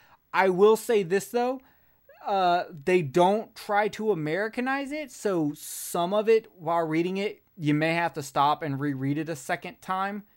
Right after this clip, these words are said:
especially in, like, the fight scenes. It's, it's very weird. I will say the Vampire D novels are kind of weird to read. But there's, is, there's no audiobook, so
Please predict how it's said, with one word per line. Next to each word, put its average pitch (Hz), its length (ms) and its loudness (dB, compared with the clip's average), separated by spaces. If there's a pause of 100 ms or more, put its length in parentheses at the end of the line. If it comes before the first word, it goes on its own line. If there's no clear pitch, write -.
(340)
especially 175 500 0
in, 165 100 -2
like, 151 200 -4
the 139 80 -4
fight 165 400 -4
scenes. 226 560 -6 (1600)
It's, 160 320 0
it's 180 200 0
very 277 280 2
weird. 190 240 2
I 175 80 4
will 214 160 2
say 220 140 -4
the 185 80 -10
Vampire 233 300 -2
D 196 180 -6
novels 165 340 -2
are 143 80 -6
kind 170 320 -4
of 131 140 -4
weird 143 260 0
to 131 80 -12
read. 123 300 -12 (1600)
But 226 220 0
there's, 175 160 -4
is, 180 280 -8 (100)
there's 175 200 -6
no 160 140 -4
audiobook, 127 540 -6
so 147 100 -12